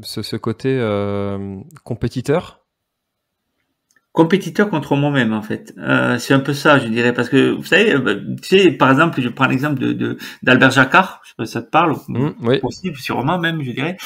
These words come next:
Speaker 1: Oui.
Speaker 2: Et en fait, où il parlait, on l'a souvent dit qu'il était contre la compétition, mais Albert Jacquard n'est pas vraiment contre la compétition. Il,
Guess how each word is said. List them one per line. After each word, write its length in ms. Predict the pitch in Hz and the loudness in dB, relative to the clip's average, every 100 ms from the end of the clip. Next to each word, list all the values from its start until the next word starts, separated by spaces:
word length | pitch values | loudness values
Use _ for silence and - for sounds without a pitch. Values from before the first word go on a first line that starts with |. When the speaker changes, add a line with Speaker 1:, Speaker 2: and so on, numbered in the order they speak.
| 120 | -6
Speaker 1:
Oui. 100 | 123 - - | -6 -4 0
Speaker 2:
Et 120 | 127 | 4
en 100 | 127 | 4
fait, 340 | - 190 190 | 2 -2 0
où 40 | 127 | -2
il 100 | 120 | 0
parlait, 360 | 127 139 175 | 2 4 4
on 180 | 139 113 | 2 2
l'a 100 | 113 | 0
souvent 260 | 117 135 131 | -2 -2 -2
dit 140 | 160 | -2
qu'il 140 | - 113 | -4 -6
était 160 | 123 | -4
contre 260 | 120 131 120 | -4 -4 -6
la 80 | 117 | -8
compétition, 800 | 113 107 110 110 - 117 113 117 | -10 -10 -12 -14 -10 -8 -6 -8
mais 140 | 113 | -10
Albert 220 | 123 123 | -8 -6
Jacquard 340 | 123 117 170 139 | -8 -6 -4 -2
n'est 100 | 110 | -2
pas 240 | 123 120 120 | -2 -4 -4
vraiment 340 | 127 139 135 | -2 0 -2
contre 300 | - 156 131 | -2 -8 -8
la 80 | 110 | -10
compétition. 800 | 123 120 139 160 - 202 156 110 | -10 -10 -10 -12 -6 -4 -2 -2
Il, 160 | 110 | -2